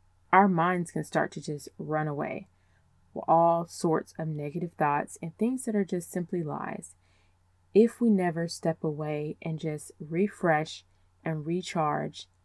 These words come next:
stay-at-home moms, it is so important for us and all moms to do this,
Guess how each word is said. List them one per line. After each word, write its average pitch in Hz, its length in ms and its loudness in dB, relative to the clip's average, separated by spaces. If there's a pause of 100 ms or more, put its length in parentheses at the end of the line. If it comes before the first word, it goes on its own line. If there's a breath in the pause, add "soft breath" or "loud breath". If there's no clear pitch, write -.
(420)
stay-at-home 190 520 2
moms, 160 540 2
it 175 120 2
is 165 140 0
so 156 540 -2 (200)
important 156 680 -4 (540)
for - 240 0
us 202 460 4
and 160 180 -4
all 170 220 0
moms 151 480 -4 (140)
to 160 120 -4
do 147 240 -4
this, - 440 -8